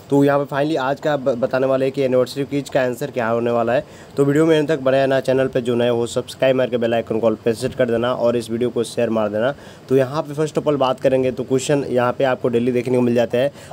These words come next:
और आज है आठवां क्वेश्चन। तो आठवां क्वेश्चन क्या है? Who is Maxim's, अ, sister? यानी कि मैक्सिम की सिस्टर कौन है? तो यहाँ पे ये पूछा गया है।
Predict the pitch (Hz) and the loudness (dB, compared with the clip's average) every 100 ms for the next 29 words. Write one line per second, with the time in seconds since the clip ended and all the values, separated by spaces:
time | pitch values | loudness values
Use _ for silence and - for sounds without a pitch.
0 | - 120 117 135 143 151 123 120 123 131 | -2 0 2 2 2 2 0 0 0 -2
1 | 135 127 131 120 123 120 131 131 127 123 | -2 -4 -4 -2 -2 -2 -2 -4 -4 0
2 | 131 131 127 135 127 123 113 113 - 151 | 2 2 2 -2 -2 -4 -4 -6 -4 -2
3 | 165 160 - - 120 113 120 110 131 147 | -2 -4 -12 -2 0 0 -2 -2 0 0
4 | - - - 131 127 131 127 - 139 131 | -4 -18 -6 -2 0 2 0 -2 -6 -6
5 | 135 127 127 123 131 127 123 123 120 110 | -8 -10 -10 -2 0 2 0 -2 -4 -4
6 | 127 135 127 131 127 123 120 120 | -6 -4 -2 0 0 0 2 2